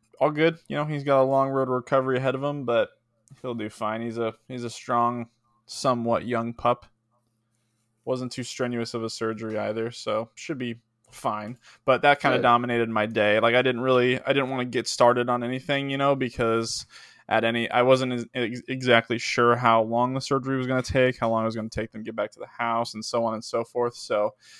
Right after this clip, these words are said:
Speaker 1: it was kind of a weird time balancing act, and I
Speaker 2: Yeah.
Speaker 1: just kinda let my, my brain drift all morning long just waiting for that, so I didn't get really anything done.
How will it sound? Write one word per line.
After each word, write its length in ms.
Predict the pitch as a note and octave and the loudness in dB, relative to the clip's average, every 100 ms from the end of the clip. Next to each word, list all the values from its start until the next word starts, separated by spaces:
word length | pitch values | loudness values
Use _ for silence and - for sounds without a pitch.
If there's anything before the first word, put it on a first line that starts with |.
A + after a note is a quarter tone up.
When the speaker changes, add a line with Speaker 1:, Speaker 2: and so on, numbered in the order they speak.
| - - | -20 -10
Speaker 1:
it 40 | |
was 80 | A2+ | -8
kind 160 | - A2+ | -2 0
of 60 | |
a 60 | G#2+ | 0
weird 400 | A2 A2+ A2 G#2+ | 0 -4 -4 -6
time 400 | - A#2 A2+ A#2+ - - | -6 -4 -4 -8 -12 -4
balancing 600 | A#2 A#2+ B2 C3 C3 B2 - | -2 -2 -4 -8 -10 -12 -4
act, 460 | B2 C3+ - - G#2 - | -2 -2 -6 -12 -12 -12
and 400 | G#2 A2 G#2+ G#2+ | -10 -8 -6 -4
I 100 | G#2 | -4
Speaker 2:
Yeah. 80 | G2+ | -6
Speaker 1:
just 300 | G#2+ - - _ | -8 -12 -16 _
kinda 240 | - G#2+ | -6 -2
let 260 | G#2 F2 - | 2 2 0
my, 340 | A2+ G2+ G#2 - _ - | -4 -4 -4 -8 _ -6
my 180 | A2 | -4
brain 480 | G#2+ G#2+ G#2+ G#2+ G#2+ | -4 -4 -4 -4 -6
drift 420 | A2 A2 A2+ - - | -6 -4 -4 -6 -6
all 260 | A2 A#2 A2+ | 0 0 0
morning 420 | A2+ A2+ A2+ G#2+ | -2 -2 -2 -2
long 240 | G#2 A2 | -2 -2
just 160 | A#2 - | -6 -4
waiting 240 | G#2 A2+ | -4 -4
for 140 | A#2 A#2+ | -4 -2
that, 180 | B2 B2 | -2 -2
so 100 | G#2 | -4
I 40 | |
didn't 140 | G#2+ | -4
get 80 | - | -6
really 180 | F2 D#2+ | -6 -6
anything 300 | D#2+ - F2 | -8 -12 -14
done. 240 | - G1+ | -12 -14